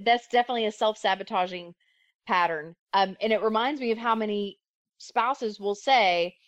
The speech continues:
you know, "Well, they expected me to have sex, but they didn't turn me on first." And it's like, "Wait a minute. I don't think that you can expect that another person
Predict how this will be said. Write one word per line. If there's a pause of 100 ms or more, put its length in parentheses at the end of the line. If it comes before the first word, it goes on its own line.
(340)
you
know,
"Well, (480)
they
expected
me
to
have
sex,
but (100)
they
didn't
turn
me
on
first."
And
it's
like, (380)
"Wait
a
minute. (1080)
I
don't
think
that
you
can
expect
that
another
person